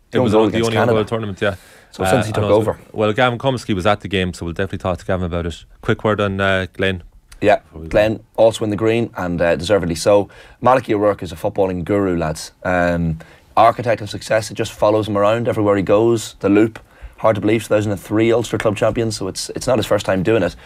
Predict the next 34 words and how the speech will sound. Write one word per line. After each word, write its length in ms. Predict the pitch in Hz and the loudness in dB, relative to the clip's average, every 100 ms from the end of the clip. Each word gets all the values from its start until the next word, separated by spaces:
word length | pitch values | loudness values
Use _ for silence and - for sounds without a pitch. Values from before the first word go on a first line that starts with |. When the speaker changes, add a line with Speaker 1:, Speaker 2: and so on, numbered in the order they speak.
| - - - | -16 -16 -2
Speaker 1:
But 120 | 113 | 4
every 260 | 127 127 123 - | 4 4 -2 -4
team 240 | - 120 107 | -4 -2 0
he 100 | 104 | 0
takes 300 | 113 101 - | 0 0 2
over, 280 | 98 85 98 | 0 2 2
even 340 | 107 107 92 - - - | 2 0 -2 -8 -18 -6
T 100 | 110 | 0
Holland 320 | 107 131 107 | 4 4 2
was 120 | 98 | -4
his 100 | 101 | -4
first 240 | - 98 | -2 -2
management 380 | 104 101 95 90 | 0 -2 -4 -2
job 200 | 98 87 | 0 0
in 80 | 87 | 0
Monaghan 280 | 95 101 95 | 0 0 -2
in 80 | 85 | -4
two 80 | |
thousand 240 | 95 92 90 | -2 -2 -2
and 80 | 87 | 0
one, 180 | 98 | 0
takes 220 | 98 101 - | 0 -4 -4
them 100 | 85 | -6
to 60 | |
senior 280 | 80 104 104 | -2 0 0
for 80 | 98 | -2
the 60 | |
first 220 | - 107 107 | -4 -2 -2
ever 120 | 95 | -2
time. 320 | 107 107 104 - - - - - | 0 0 -2 -8 -20 -20 -10 2
Uh, 300 | 101 98 - - | 4 4 2 -4
so 160 | 107 | -2
he's 80 | 113 | 2
unbelievable. 560 | 131 110 104 98 85 | 4 4 4 2 -2